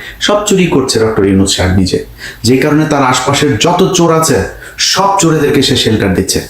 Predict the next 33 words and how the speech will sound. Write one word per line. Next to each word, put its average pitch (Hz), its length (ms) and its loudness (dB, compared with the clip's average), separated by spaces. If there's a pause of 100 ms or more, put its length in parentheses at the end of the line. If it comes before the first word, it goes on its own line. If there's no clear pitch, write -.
(300)
আপনি 131 180 0
বলেন 170 340 2
তো, 196 80 2
এই 175 80 2
গত 156 180 2
এক 151 220 0
বছরে 156 280 0
ভারতের 143 320 0
সাথে 147 180 0
আমাদের 151 300 0
কি 185 100 0
সমস্যা 165 380 0
হয়েছে? 170 320 0 (1080)
ভারত 151 220 0
আমাদের 160 260 2
চ্যানেল 170 260 2
চালাইতে 175 300 2
দেয় 147 100 2
না, 120 120 2
দেয় 113 200 2
নাই, 95 220 2
আমাদের 139 360 2
টেলিভিশন 156 380 2
চালাইতে 156 320 0
দেয় 123 160 2
না। 95 120 0 (340)
ভারতের 151 360 0
চ্যানেল 151 300 2
চলছে, 135 400 2 (420)
ভারতে 170 280 0
ইলিশ 165 320 2
মাছ 165 200 0
পাঠাচ্ছে, 135 480 0